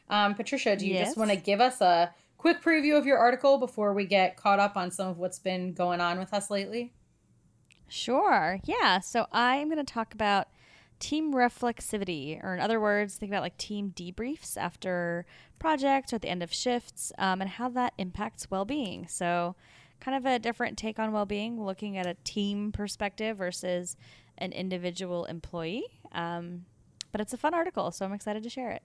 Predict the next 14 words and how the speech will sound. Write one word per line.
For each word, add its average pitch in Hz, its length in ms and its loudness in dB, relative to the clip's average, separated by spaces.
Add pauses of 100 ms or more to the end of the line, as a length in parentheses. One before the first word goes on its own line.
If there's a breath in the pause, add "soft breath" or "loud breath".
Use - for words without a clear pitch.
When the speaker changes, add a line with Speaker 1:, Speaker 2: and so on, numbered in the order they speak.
(400)
Speaker 1:
Yeah, 208 320 6
that's 202 220 0
awesome. 185 360 2
I 180 120 -2
feel 196 160 4
like 196 180 2 (180)
so 262 280 4
many 269 180 6
people 202 300 0
are 196 120 8
working 185 300 0
on 180 120 0
teams, 185 680 -6
and 185 400 2